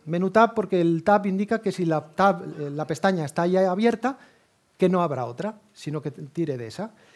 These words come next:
¿Y para qué usuarios? Para todos. Puedo decir para todos, excepto para los que yo quiera, o lo contrario, para ninguno, excepto para los que yo ponga aquí. En el momento que hago eso,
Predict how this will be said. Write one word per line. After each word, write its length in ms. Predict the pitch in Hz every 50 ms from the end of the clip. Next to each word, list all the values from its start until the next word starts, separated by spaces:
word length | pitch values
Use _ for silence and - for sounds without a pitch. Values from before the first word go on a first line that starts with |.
| _ _ -
¿Y 120 | 196 190
para 200 | - 214 214 208
qué 120 | 214 254
usuarios? 480 | 269 254 220 320 311 294 262 185 143 -
Para 280 | - - 151 143 143 -
todos. 320 | - 185 147 123 117 -
Puedo 120 | - 156
decir 280 | 165 160 - 202 - -
para 260 | - 170 151 151 151
todos, 320 | - 233 240 202 151 - -
excepto 400 | 170 151 - 185 175 - - 135
para 160 | 127 143 135
los 100 | 127 123
que 100 | - 147
yo 120 | 151 170 165
quiera, 320 | - 220 220 233 262 269 - - _ _ -
o 80 | 170
lo 100 | 156 147
contrario, 480 | - 143 139 190 208 202 175 151 127 117 - _ _ _ _ _ _ -
para 180 | 175 165 165
ninguno, 320 | 165 170 160 170 214 240 269
excepto 320 | 247 - 196 190 - 185
para 160 | - 160 156
los 160 | 143 139 131
que 80 | - 143
yo 100 | 139 135
ponga 200 | 131 135 127 120
aquí. 240 | 110 104 117 117 110 _ _ _ _ _ _ -
En 140 | 165 156
el 100 | 160 165
momento 320 | 165 165 185 220 220 196 -
que 80 | -
hago 160 | 180 170 190 220
eso, 320 | 254 233 - 294 320 320